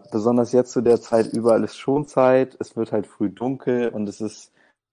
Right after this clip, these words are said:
nicht so super geil. Und deshalb haben wir uns schon seit Jahren so den Traum gesetzt, im Winter mal einfach wegzufahren in die wärmeren Gefilden. Und das haben wir jetzt endlich geschafft, das haben wir gemacht mit dem Spartaner Mobil. Also ich habe ja vor, ähm,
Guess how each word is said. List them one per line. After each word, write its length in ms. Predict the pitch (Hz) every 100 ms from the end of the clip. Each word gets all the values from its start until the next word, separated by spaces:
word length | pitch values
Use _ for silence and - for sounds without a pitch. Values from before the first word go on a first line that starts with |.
| _ _
nicht 200 | 117 -
so 640 | 104 95 113 120 117 117 104
super 440 | 98 110 110 98
geil. 560 | 82 98 76 - - -
Und 540 | - 98 95 92 - 101
deshalb 320 | 104 120 104
haben 160 | 107 107
wir 80 |
uns 140 | 107 104
schon 200 | 113 104
seit 200 | 104 98
Jahren 280 | 101 107 107
so 120 | 104
den 160 | 101
Traum 540 | - - 101 110 110 - _ _ _ _
gesetzt, 500 | 92 101 98 - -
im 220 | 117 98 95
Winter 320 | 113 117 104
mal 300 | 101 98 95
einfach 380 | 104 104 104 -
wegzufahren 800 | 127 - - - 127 127 147 160 _ _ _ _ _ _ _ _ _
in 120 | 151
die 160 | 139 113
wärmeren 440 | 120 147 156 139
Gefilden. 760 | 127 - 147 185 131 127 196 190 - -
Und 320 | 135 123 -
das 180 | 143 -
haben 200 | 185 160
wir 80 | 156
jetzt 160 | 151
endlich 320 | 110 156 156 -
geschafft, 480 | 135 - 185 - -
das 120 | -
haben 160 | 147
wir 80 | 143
gemacht 580 | 127 120 190 - - -
mit 220 | 135 135 143
dem 160 | 139
Spartaner 600 | - - 123 147 160 165
Mobil. 560 | 156 147 - 160 160 156
Also 320 | - 123 127
ich 140 | 123 -
habe 160 | - 131
ja 60 |
vor, 460 | 123 - 120 120 117
ähm, 380 | 107 107 107